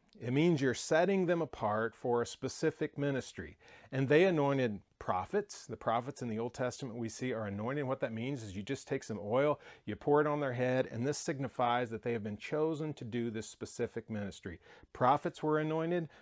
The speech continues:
priests were anointed, kings were anointed. And that's what's important for us today. And because each king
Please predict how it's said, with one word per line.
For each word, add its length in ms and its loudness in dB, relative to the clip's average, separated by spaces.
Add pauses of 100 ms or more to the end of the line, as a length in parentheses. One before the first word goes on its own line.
(120)
priests 420 0
were 160 2
anointed, 540 0 (880)
kings 400 -2
were 160 -4
anointed. 380 -14 (520)
And 140 -6
that's 180 0
what's 200 -2
important 360 -4
for 140 -2
us 120 -6
today. 340 -10 (720)
And 80 0
because 360 6
each 320 -2
king 420 2